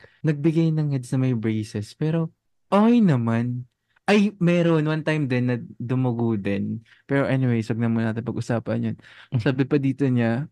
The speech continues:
Speaker 1: "Good luck. Iniisip ko pa lang when someone will give me a head tapos may braces siya. Baka di ako ma-turn on dahil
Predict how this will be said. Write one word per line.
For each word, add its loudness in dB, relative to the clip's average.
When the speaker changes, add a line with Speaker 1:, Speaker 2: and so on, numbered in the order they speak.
Speaker 1:
"Good 2
luck. 2
Iniisip -2
ko -2
pa 0
lang 2
when 2
someone -2
will 0
give -4
me -4
a -4
head -2
tapos -6
may 0
braces -4
siya. -4
Baka 4
di -2
ako 0
ma-turn -2
on -2
dahil -2